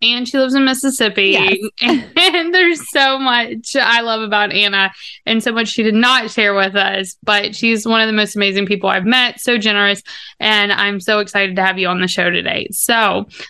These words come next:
Speaker 1: let's chat about what exactly is a conversion copywriter in your definition?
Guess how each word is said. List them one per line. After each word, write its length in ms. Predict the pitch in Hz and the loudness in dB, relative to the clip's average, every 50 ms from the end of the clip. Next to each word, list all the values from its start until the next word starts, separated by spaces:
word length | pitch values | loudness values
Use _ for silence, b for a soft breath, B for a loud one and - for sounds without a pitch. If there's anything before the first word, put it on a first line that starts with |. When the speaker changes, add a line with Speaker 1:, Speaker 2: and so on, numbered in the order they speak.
| B _ - | B _ 0
Speaker 1:
let's 460 | 220 220 220 247 311 320 - - - | 0 2 2 2 0 -2 -4 -6 -6
chat 500 | - - - 247 233 233 226 226 - - | -4 0 2 4 4 4 4 2 2 0
about 460 | 214 220 208 208 208 202 - - - | 0 2 2 2 2 2 0 -4 -4
what 400 | 214 208 233 247 277 311 359 370 | -2 0 2 2 4 4 2 2
exactly 640 | 320 339 302 269 262 254 240 240 247 - 254 247 226 | 0 0 0 0 2 2 0 0 0 -2 -2 -2 -2
is 360 | - 226 220 214 214 202 185 | 0 0 2 2 2 0 0
a 120 | - - | -2 -4
conversion 560 | 190 - 214 214 196 214 220 190 208 214 208 196 | -2 0 0 2 2 2 0 2 0 0 0 0
copywriter 720 | - - 202 196 - 208 202 202 196 196 202 196 196 196 - - | 0 -2 -2 0 0 0 2 2 2 2 2 2 0 0 0 0
in 120 | 208 202 | 0 2
your 280 | 202 208 202 202 202 196 | 2 4 4 2 2 2
definition? 720 | 202 196 - - 208 185 190 - - - - 208 208 - | 0 -2 -4 -4 -4 -4 -4 -4 -4 -4 -2 -2 -4 -4